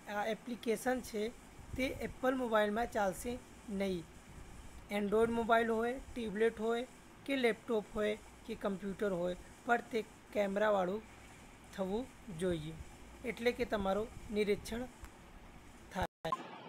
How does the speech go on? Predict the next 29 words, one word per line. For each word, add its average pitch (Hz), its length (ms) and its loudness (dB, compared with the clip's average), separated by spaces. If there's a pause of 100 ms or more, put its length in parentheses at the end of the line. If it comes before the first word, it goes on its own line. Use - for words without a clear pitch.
(1500)
વિદ્યાર્થીઓને 247 840 12
login 233 380 12
કરવા 220 400 12
એક 240 360 12
કલાક, 208 320 12 (100)
પરીક્ષા 220 380 12
માટે 214 320 12
એક 220 280 10
કલાક 196 380 12
તથા 208 320 12 (400)
અડધો 202 260 12
કલાક 190 400 12 (180)
buffer 208 420 12
time 196 300 12
મળશે. 165 500 8 (680)
પરીક્ષા 226 360 12
તમે 226 340 12
laptop, 214 600 12
computer, 214 600 12
android 202 400 12
mobile 190 420 12 (360)
કે 233 100 10
ટેબ્લેટથી 214 640 12
આપી 185 260 10
શકો 165 280 6
છો. 170 260 4 (480)
પરીક્ષા 226 380 12
માટે 226 300 12
ન્યૂનતમ 220 480 12